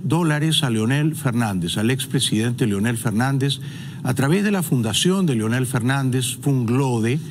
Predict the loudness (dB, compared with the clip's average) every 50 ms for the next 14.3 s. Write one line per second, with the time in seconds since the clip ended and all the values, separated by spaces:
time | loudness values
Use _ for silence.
0 | -12 -12 -12 -12 -14 -12 -12 -12 -12 -12 -6 -2 0 0 0 0 0 0 2 2
1 | 2 2 2 0 0 0 2 2 2 2 0 0 0 0 2 0 -2 -2 0 0
2 | 0 2 2 2 2 2 0 -2 -2 0 -2 -2 -2 0 0 0 2 2 2 2
3 | 2 2 0 0 0 0 0 0 0 0 0 0 2 2 2 2 0 0 0 0
4 | 2 0 0 0 -4 -8 -10 -10 -10 -12 -12 -6 -2 0 0 2 2 0 0 0
5 | 0 0 2 2 2 2 2 2 2 2 2 0 -4 -8 -10 -12 -12 -14 -14 -14
6 | -14 -14 -12 -12 -14 -12 -12 -14 -14 -12 -14 -10 -4 -2 0 0 0 0 0 -2
7 | -4 -4 0 0 2 2 2 2 2 0 0 -2 -4 -6 -8 -10 -12 -12 -14 -14
8 | -14 -14 -14 -14 -14 -14 -14 -14 -12 -6 -2 0 0 0 -2 -2 -4 -2 0 0
9 | 0 2 2 2 2 2 0 -2 -4 -4 -2 0 0 0 2 2 2 2 2 2
10 | 0 0 2 0 0 2 2 2 2 2 0 0 -2 -4 -8 -4 -2 -2 0 0
11 | 2 2 2 0 0 2 2 2 2 2 2 0 0 0 0 0 0 0 0 -2
12 | 0 0 0 0 0 0 -2 -2 0 0 0 0 0 -2 0 0 0 0 0 0
13 | 0 0 0 -2 -2 -2 -2 -2 0 -2 -2 -2 -2 -2 -2 -2 -2 -2 0 0
14 | 0 0 2 0 -2